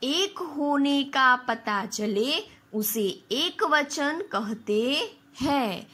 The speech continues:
जैसे कि एग्जांपल, कलम, किताब, पतंग, ये सभी शब्द कैसे हैं? Only one, एक।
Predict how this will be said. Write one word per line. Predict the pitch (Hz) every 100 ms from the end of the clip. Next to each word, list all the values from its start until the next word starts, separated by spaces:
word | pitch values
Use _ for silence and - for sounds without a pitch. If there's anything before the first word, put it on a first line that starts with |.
| - 220
जैसे | 226 226 277
कि | 277 -
एग्जांपल, | 269 233 285 254 226 175 - - _ -
कलम, | 254 254 262 262 254 254 254 - _ -
किताब, | 233 220 254 254 247 247 240 247 - _ -
पतंग, | 220 220 254 254 254 254 254 - _ 247
ये | 240
सभी | 254 247 262
शब्द | 277 277 240 285
कैसे | 302 311 381
हैं? | 285 285 - - -
Only | 247 269 302 226
one, | 254 220 - - - -
एक। | 254 240 -